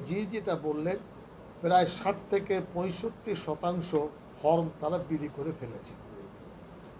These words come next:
তাছাড়া দু তিন দিন কি চার দিনের মাথায় একশো শতাংশ বিএলও এই সম্ভাব্য ভোটের যে কাগজ, ভোটার লিস্টের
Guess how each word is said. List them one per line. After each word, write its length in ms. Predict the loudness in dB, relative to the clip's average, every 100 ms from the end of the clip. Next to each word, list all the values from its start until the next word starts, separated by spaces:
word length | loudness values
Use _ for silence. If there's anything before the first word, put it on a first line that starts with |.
| -16 -16 -16 -14 -14 -16 -16 -10 2
তাছাড়া 600 | 4 6 8 10 10 8 0 -16 -16 -16 -16 -16 -16 -16 -16 -16 -12 -2
দু 120 | -2 0
তিন 260 | 0 2
দিন 240 | 4 4 2
কি 80 | -2 0
চার 200 | 4 4 2
দিনের 320 | -2 2 2
মাথায় 420 | 2 0 2 2 2 -2
একশো 380 | 0 0 2 -2
শতাংশ 600 | 0 0 2 2 2 4 4 4 -2 -10 -14 -14 -16 -16 -14 -4
বিএলও 600 | 4 10 10 12 10 8 0 -12 -16 -16 -16 -16 -12 2
এই 340 | 6 8 6 4 -6 0
সম্ভাব্য 640 | 0 4 6 6 4 0 2
ভোটের 360 | 4 4 8 6 4 -10 -14 -6
যে 100 | -6 -2
কাগজ, 380 | 0 6 6 6 0 -12 -14 -16 -16 -16 -16 -16 -16 -16 -14 -2
ভোটার 320 | 0 4 6
লিস্টের 580 | 6 4 0 -2 -2